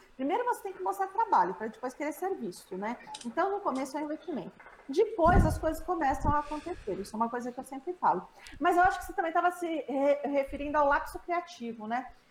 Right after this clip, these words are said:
"Poxa, eu já falei sobre tanta coisa, como que eu vou, que conteúdo eu vou criar hoje? O que eu vou mostrar pro pessoal?" Hoje, graças a Deus, eu não tenho esse lapso, porque como eu tenho várias marcas, eu tô se-, sempre recebendo coisas novas,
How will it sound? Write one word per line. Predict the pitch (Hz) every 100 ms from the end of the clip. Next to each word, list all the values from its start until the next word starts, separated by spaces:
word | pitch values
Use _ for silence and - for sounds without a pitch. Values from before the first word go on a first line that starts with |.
| _ -
"Poxa, | 330 320 320
eu | 294
já | 339
falei | 339 330 330
sobre | 359 302
tanta | 311 427 453
coisa, | 339 330 302 294
como | 339 539 -
que | 415
eu |
vou, | 311 262 - _
que | 403
conteúdo | 392 392 403 339 427 508
eu | 359
vou | 381
criar | 381 349 311
hoje? | 254 240 226 196 180 185 _ _ _ -
O | 262
que | -
eu | 480 440
vou | 415
mostrar | 359 359 330
pro | 330
pessoal?" | 320 - 285 196 - - _ _ _ -
Hoje, | 403 440 233 208 - _ -
graças | 240 381 480 403 240
a | 214
Deus, | 262 285 220 247
eu | 294
não | 339
tenho | 339 320 330
esse | 320 311
lapso, | 294 311 - 311 -
porque | 302 - 269
como | 381 415
eu |
tenho | 415 294
várias | 277 349 349
marcas, | 269 262 262 240
eu |
tô | 254
se-, | 262 233 240
sempre | 349 453 359
recebendo | 277 262 220 220 214
coisas | 208 190 196
novas, | 247 285